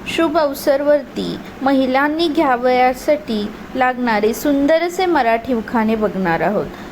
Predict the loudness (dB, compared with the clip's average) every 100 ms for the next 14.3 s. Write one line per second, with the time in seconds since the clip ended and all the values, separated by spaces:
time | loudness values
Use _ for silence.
0 | -2 0 0 0 0 0 -4 -2 -2 -2
1 | -2 2 2 4 2 2 2 0 2 -2
2 | -2 -2 0 0 0 -2 0 0 2 0
3 | 2 0 0 -4 -2 -2 0 0 -4 -4
4 | -4 0 2 2 0 -2 -4 -6 -18 -16
5 | -6 0 2 2 0 0 0 2 2 4
6 | 2 -2 -12 -14 -16 -16 -16 -16 -16 0
7 | 0 2 2 2 0 -2 2 2 0 0
8 | 0 -2 -8 -14 -16 -16 -14 -8 0 2
9 | 2 2 0 0 0 2 2 2 2 0
10 | -4 -16 -16 -16 -14 -2 0 2 0 2
11 | 2 0 -4 -16 -12 -4 0 2 2 0
12 | 0 0 0 2 0 0 -2 -10 -14 -8
13 | 0 4 4 2 2 2 2 2 4 2
14 | 2 2